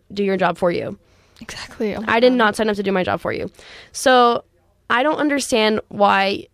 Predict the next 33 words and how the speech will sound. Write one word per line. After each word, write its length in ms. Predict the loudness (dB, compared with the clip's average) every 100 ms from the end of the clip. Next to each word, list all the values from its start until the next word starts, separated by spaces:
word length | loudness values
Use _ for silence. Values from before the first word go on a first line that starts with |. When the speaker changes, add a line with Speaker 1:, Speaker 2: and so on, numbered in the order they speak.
| _ _ -20
Speaker 1:
the 440 | -12 -6 -4 -4
simple 500 | -4 -2 0 2 2
action 400 | 2 0 -2 -4
of 220 | -4 -6 -12
passing 480 | -2 -2 0 -4
something 420 | -2 -4 -2 -2 -2
that 140 | -2
would 200 | -2 -2
not 200 | -2 0
only 280 | 0 0 0
help 380 | 2 0 0 -6 -18 -20 -20 -20 _ 0
not 220 | 2 4
just 320 | 4 2 -6 _
teachers, 460 | -4 -2 2 2 2
but 160 | -4
students, 460 | -2 2 4 4 4
parents 380 | 0 2 2 0
feel 200 | 2 2
safer 640 | 2 0 2 4 4 2 -2 _ _
when 260 | 0 2 4
their 160 | 2
kids 240 | 2 2 4
are 60 | 2
at 60 |
school 160 | 2 2
or 80 | 4
when 240 | 4 0
they're 160 | 2 2
at 100 | 2
school 440 | 0 2 4 4 2 -16 -20 _ 0
is 160 | 2
just, 220 | 2 2
like, 260 | 0 0